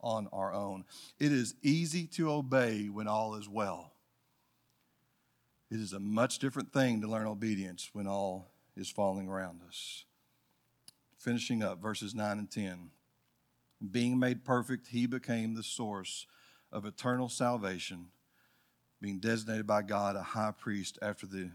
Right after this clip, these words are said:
order of Melchizedek." Being made perfect, um, doesn't mean that Jesus lacked in perfection.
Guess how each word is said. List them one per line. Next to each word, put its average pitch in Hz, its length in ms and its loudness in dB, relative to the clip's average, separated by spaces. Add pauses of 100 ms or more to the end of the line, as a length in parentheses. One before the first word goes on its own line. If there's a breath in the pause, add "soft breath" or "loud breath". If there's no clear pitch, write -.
order 92 340 -8
of 92 300 -6
Melchizedek." 90 840 -8 (120)
Being 120 220 4
made 120 240 2
perfect, 123 500 0 (360 loud breath)
um, 95 280 -12
doesn't 117 360 0
mean 120 240 2
that 113 120 -4
Jesus 107 440 -2
lacked 104 440 4
in 123 100 -4
perfection. 120 720 0